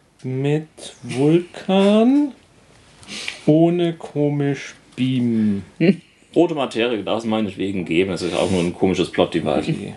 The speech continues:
Speaker 1: Rote Materie möglich. <laughs> Gut. So, Sandra, äh, was darf ich für dich verifizieren?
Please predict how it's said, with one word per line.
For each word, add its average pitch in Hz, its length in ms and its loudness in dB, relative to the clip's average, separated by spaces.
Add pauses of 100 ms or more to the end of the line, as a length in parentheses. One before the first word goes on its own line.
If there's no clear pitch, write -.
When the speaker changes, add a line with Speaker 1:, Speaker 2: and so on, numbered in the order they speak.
(560)
Speaker 1:
Rote 131 440 2
Materie 120 1400 0 (720)
möglich. 107 760 -8
<laughs> 160 200 -2 (680)
Gut. - 240 -10 (360)
So, 208 180 4
Sandra, 131 500 -2
äh, 147 160 2
was 151 140 0
darf 160 160 2
ich 165 100 -4
für 220 80 0
dich 160 180 -6
verifizieren? 127 680 -4